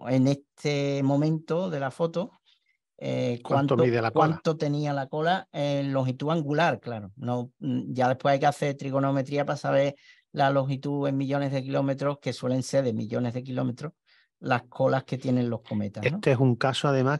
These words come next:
Speaker 2: tal como está, tal como iba en este momento,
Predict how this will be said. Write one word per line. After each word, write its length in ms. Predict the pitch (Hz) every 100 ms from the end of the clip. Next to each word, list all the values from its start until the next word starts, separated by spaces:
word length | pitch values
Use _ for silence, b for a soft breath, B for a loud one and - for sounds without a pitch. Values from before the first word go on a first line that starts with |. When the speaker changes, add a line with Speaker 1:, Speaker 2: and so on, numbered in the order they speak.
| -
Speaker 2:
tal 160 | 107
como 200 | 98 98
está, 380 | 95 - 113 113 110 -
tal 160 | 104
como 240 | - 104 107
iba 160 | 117
en 80 | 123
este 160 | 120 123
momento, 460 | 123 131 127 170